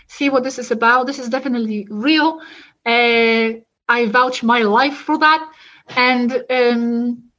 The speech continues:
you know, this is gonna help your life, I, I think. It's very empowering spiritual information. And also there's something for everybody. There's technical stuff as well for, for geeks,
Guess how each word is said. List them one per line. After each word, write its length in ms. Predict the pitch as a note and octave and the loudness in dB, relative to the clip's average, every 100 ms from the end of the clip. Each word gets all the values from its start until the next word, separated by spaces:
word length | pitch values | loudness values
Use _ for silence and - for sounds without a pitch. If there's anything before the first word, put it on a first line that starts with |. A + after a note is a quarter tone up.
| _ _ C#4 | _ _ 0
you 60 | |
know, 200 | C#4+ C#4+ | 0 2
this 180 | C#4+ D4+ | -2 -4
is 140 | D#4 | -6
gonna 260 | D#4+ D#4 D4+ | -2 0 0
help 300 | D4 D4 - | 0 -4 -2
your 100 | D#4+ | 0
life, 320 | E4+ C#4+ A3 | 2 0 -2
I, 220 | G#3+ G#3 - - | -4 -4 -4 -2
I 120 | A3 | -2
think. 400 | A3+ G#3 G3+ - | -2 -4 -6 -10
It's 180 | A3 G#3+ | -10 -4
very 320 | C4+ C4 A#3 | 0 0 0
empowering 520 | A3+ C4 C4 C4 B3 | -2 2 2 2 -2
spiritual 480 | - C#4 B3+ B3 B3 | -6 -6 -6 -4 -4
information. 600 | A3+ A#3 A#3+ A#3+ D4 C#4+ | -2 -2 -4 -4 -4 -4
And 180 | A#3+ A3+ | -2 -4
also 380 | A#3 A#3+ A3+ | -2 -2 -2
there's 320 | A#3 A3+ A3 - - - | 0 -2 -4 -12 -20 -4
something 320 | - A#4 G4+ | -4 -2 0
for 120 | D#4 | 0
everybody. 480 | C4+ C4+ B3+ A3 G#3+ | 0 -2 0 0 2
There's 240 | G#3 G3 - | 0 -2 -4
technical 500 | C4 B3+ B3 B3+ A3+ | -6 -2 -2 -2 -6
stuff 380 | - A#3+ A3+ | 0 0 0
as 140 | A3 G#3 | -6 -2
well 360 | C4+ C4 B3+ - - | 2 2 -2 -8 -20
for, 240 | - A3 G#3+ | -4 -2 0
for 160 | A3 | 0
geeks, 600 | A3 C4 C#4 - - - | 0 0 -2 -8 -20 -20